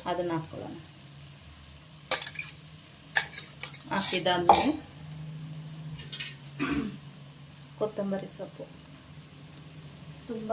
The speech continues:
ಚೆನ್ನಾಗಿರುತ್ತೆ. ನೀವು ಒಂದ್ಸತಿ ಟ್ರೈ ಮಾಡಿ.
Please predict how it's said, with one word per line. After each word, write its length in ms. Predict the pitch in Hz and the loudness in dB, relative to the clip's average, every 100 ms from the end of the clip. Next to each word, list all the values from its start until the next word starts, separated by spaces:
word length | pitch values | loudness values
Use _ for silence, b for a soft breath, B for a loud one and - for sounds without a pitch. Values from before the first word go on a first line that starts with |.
| 226 233 | 6 4
ಚೆನ್ನಾಗಿರುತ್ತೆ. 680 | 208 214 202 214 - - 311 - - - - - - - - - | 0 0 0 0 0 0 0 0 -6 -10 -10 -10 -10 -10 -6 2
ನೀವು 200 | 214 220 226 | 6 8 10
ಒಂದ್ಸತಿ 360 | 208 196 202 202 196 | 8 6 2 0 4
ಟ್ರೈ 140 | 202 196 202 | 4 4 4
ಮಾಡಿ. 240 | 196 190 | 4 6